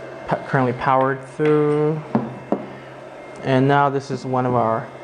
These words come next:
security cameras, say outside of the hallway. For s-, children's security purpose, we may need one of these. And then connect it to another s-,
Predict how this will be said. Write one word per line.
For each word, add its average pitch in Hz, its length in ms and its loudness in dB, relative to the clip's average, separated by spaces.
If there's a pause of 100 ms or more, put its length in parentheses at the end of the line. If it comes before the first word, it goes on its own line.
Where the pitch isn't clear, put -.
(400)
security 175 420 2
cameras, 190 500 4 (160)
say 131 200 2
outside 123 340 4
of 120 100 2
the 120 80 -4
hallway. 139 480 2 (160)
For 120 180 2
s-, 120 140 -4 (280)
children's 135 400 2
security 151 520 4
purpose, 165 440 0 (200)
we 139 100 -4
may 135 160 -2
need 135 180 0
one 139 100 2
of 139 120 0
these. 160 360 6 (1120)
And 139 140 2
then 139 120 2
connect 143 300 2
it 151 40 6
to - 120 0
another 156 380 6
s-, - 180 -4